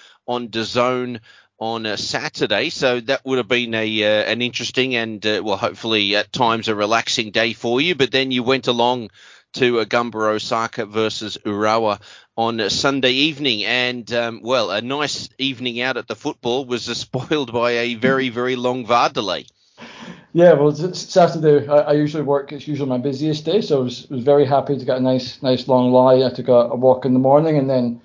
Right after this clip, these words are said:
Speaker 2: yeah, uh, J-League in late afternoon and early evening, and I got to see, uh, a nice Kansai derby and teams from all, all, all sections of, of the J one standings. And, yeah, I mean, I haven't been to a Gamba Reds home game since, I think, twenty, twenty nineteen, so before the pandemic. And,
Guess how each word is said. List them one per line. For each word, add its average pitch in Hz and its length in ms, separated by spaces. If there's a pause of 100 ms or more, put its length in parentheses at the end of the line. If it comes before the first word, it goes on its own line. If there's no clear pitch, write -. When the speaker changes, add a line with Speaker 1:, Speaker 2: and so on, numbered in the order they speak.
(300)
Speaker 2:
yeah, 131 160
uh, 131 500
J-League 139 460
in 127 320
late 135 200
afternoon 143 460
and 143 140
early 135 240
evening, 156 420
and 131 80
I 123 40
got 135 200
to 131 80
see, 131 320
uh, 113 240
a 117 60
nice 117 200
Kansai 123 480
derby 131 460
and 110 200 (380)
teams 139 240
from 135 160
all, 135 120
all, 139 420
all 127 160
sections 120 500
of, 117 240 (220)
of 117 100
the 120 80
J 123 200
one 120 260
standings. 139 600
And, 117 260 (400)
yeah, 131 320
I - 20
mean, 135 280
I 131 120
haven't 147 220
been 139 160
to 127 120
a 120 40
Gamba 120 420
Reds 117 320
home 131 240
game 117 260
since, 113 280
I 104 80
think, 117 220
twenty, 123 480
twenty 131 280
nineteen, 123 480
so 147 120
before 127 280
the 120 80
pandemic. 127 640
And, 117 340